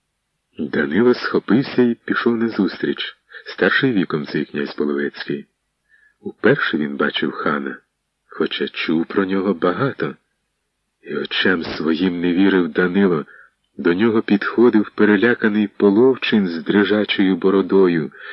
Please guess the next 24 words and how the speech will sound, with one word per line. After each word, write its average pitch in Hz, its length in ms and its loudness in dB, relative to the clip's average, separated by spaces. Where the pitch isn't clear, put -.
Рука 107 440 0
його 117 240 4
тремтіла 117 800 2
на 113 100 2
держаку 107 520 2
шаблі. 110 680 2
Вузенькими 98 640 0
очима 107 420 2
він 98 240 0
нишпорив 104 540 2
по 98 140 4
гридниці, 85 760 0
ішов - 280 0
зігнувшись. 104 880 0
Невже 76 640 0
це 156 120 0
той 147 200 -2
самий 87 600 -2
грізний 92 600 2
хан 95 280 0
Котян? 87 540 0
Котян, 107 500 2
не 101 100 2
дійшовши 95 720 0